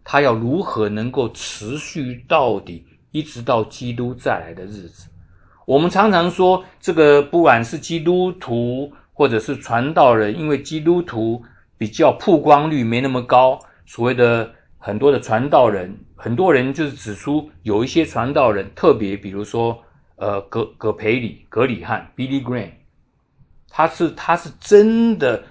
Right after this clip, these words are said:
能够在这一方面，在道德上呢，能够持续到他离开世界去主那里的日子。这个不论是说他布道怎么样，怎么样，怎么样，可是他能够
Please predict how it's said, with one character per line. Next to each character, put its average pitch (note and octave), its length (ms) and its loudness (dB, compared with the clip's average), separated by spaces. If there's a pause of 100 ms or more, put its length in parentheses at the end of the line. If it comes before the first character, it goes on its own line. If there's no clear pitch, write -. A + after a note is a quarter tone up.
能 C#3 460 -2
够 D3 280 2
在 B2 260 -2
这 F3 240 0
一 F3+ 120 2
方 D3 320 -2
面， C#3+ 240 -4
在 B2+ 140 -4 (180)
道 C3+ 260 6
德 G2+ 220 -6
上 A#2 460 0
呢， G#2 220 -8 (260)
能 G#2+ 160 -6
够 A#2+ 180 -2
持 A#2 480 -10
续 D3+ 260 -8
到 A2+ 300 -2
他 A2 240 -4
离 G2+ 200 -10
开 A2+ 200 -6
世 A#2 300 -12
界 G#2+ 500 -12
去 D3 160 -8
主 G#2+ 300 -14
那 A2+ 160 -4
里 E2+ 100 -14
的 F2 140 -18
日 F#2 200 -16
子。 - 220 -20 (840)
这 G#3+ 220 8
个 F3 100 -2
不 G3+ 240 -2
论 A3+ 200 4
是 F3+ 260 -10
说 F3+ 160 0
他 F3 220 -2
布 F3+ 260 0
道 E3 300 4
怎 G2+ 180 -8
么 A2+ 80 -4
样， C#3+ 160 -2
怎 G#2 140 -8
么 A#2+ 80 -4
样， C3+ 120 -2
怎 A2 140 -8
么 G2 100 -8
样， A2 220 -6 (360)
可 C#3 120 -4
是 E3 140 -4
他 F#3 320 0
能 D3+ 200 -2
够 C#3 360 0